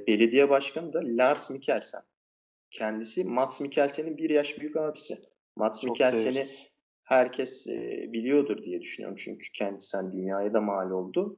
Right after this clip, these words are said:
Speaker 1: E, abisine kıyasla diyebiliriz. Mads Mikkelsen'i yani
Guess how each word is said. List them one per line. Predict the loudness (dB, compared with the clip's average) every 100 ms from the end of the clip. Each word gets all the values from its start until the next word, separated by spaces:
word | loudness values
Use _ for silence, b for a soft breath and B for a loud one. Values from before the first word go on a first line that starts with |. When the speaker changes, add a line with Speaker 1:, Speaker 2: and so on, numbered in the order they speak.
| -8
Speaker 1:
E, | -4 -4 -4 -6 -6 -6
abisine | -2 -2 -2 -6 -10 -8 -4
kıyasla | 0 -2 -2 -6 -4
diyebiliriz. | -4 -4 -4 -6 -8 b b b b
Mads | 0 4 4 0
Mikkelsen'i | 2 4 4 4 -2 -2 0
yani | 2 2 0 -4